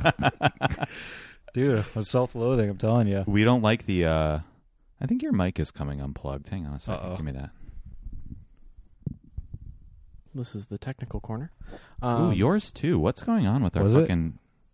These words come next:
Speaker 2: Maybe it's just my
Speaker 3: I
Speaker 2: headphones.
Speaker 3: think it might just be your
Speaker 2: Oh, it is. It's just the
Speaker 3: your
Speaker 2: headphone input. Sorry, I'll cut that part out.
Speaker 3: Mm. Now
Speaker 1: Oh my
Speaker 3: there's a
Speaker 1: God,
Speaker 3: pizza
Speaker 1: camera's
Speaker 3: being
Speaker 1: on the
Speaker 3: delivered.
Speaker 1: phone.
Speaker 2: Okay,
Speaker 3: Mm-hmm.
Speaker 2: be right down.
Speaker 1: Oh, that's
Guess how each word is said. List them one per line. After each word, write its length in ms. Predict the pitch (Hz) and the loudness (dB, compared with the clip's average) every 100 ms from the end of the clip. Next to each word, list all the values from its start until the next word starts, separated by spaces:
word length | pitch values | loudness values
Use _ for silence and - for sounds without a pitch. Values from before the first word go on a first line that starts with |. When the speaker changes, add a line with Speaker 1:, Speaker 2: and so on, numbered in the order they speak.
| _ _ _ - | _ _ _ -4
Speaker 2:
Maybe 200 | 113 240 | -2 0
it's 80 | 233 | 2
just 180 | - | 0
my 60 | - | 0
Speaker 3:
I 20 | |
Speaker 2:
headphones. 560 | 78 104 - 71 73 - | -2 -4 -4 -4 -2 -4
Speaker 3:
think 180 | 359 - | -2 -2
it 120 | 123 | 0
might 160 | 170 | -2
just 200 | - 127 - | -2 -4 -2
be 80 | |
your 340 | 117 107 82 - - | 0 0 -2 -6 0
Speaker 2:
Oh, 120 | 101 98 | 6 6
it 80 | |
is. 220 | 92 78 73 | 6 4 0
It's 140 | - | -2
just 160 | 113 113 | 0 2
the 80 | |
Speaker 3:
your 80 | 90 | 2
Speaker 2:
headphone 340 | 87 - 76 73 | 2 0 -4 -4
input. 320 | 71 78 - | -4 -6 -4
Sorry, 400 | 82 76 76 76 - - | -4 -2 -4 -8 -12 -6
I'll 120 | 78 | -4
cut 180 | 78 73 | -2 -2
that 160 | 82 | -4
part 200 | - 76 | -2 -2
out. 200 | 76 76 - | -2 -4 -6
Speaker 3:
Mm. 720 | 113 110 110 62 67 62 87 - _ _ _ _ _ _ _ _ _ _ - - - - 123 | -8 -6 -6 -6 -4 -6 -10 -20 _ _ _ _ _ _ _ _ _ _ -16 -8 -8 -8 -4
Now 160 | 110 | -2
Speaker 1:
Oh 20 | |
my 40 | 104 | -2
Speaker 3:
there's 160 | 101 98 | -2 -4
a 20 | |
Speaker 1:
God, 80 | - | -4
Speaker 3:
pizza 240 | 110 101 | -2 0
Speaker 1:
camera's 40 | 87 | 0
Speaker 3:
being 140 | 104 | 2
Speaker 1:
on 40 | 101 | 0
the 40 | |
Speaker 3:
delivered. 440 | 104 104 95 87 87 - | 0 0 2 0 -2 -8
Speaker 1:
phone. 100 | 120 | -6
Speaker 2:
Okay, 100 | 120 | -4
Speaker 3:
Mm-hmm. 80 | 139 | -6
Speaker 2:
be 80 | 101 | -10
right 200 | 107 - | -16 -18
down. 100 | 85 | -14
Speaker 1:
Oh, 160 | - 85 | -10 -8
that's 140 | 85 | -8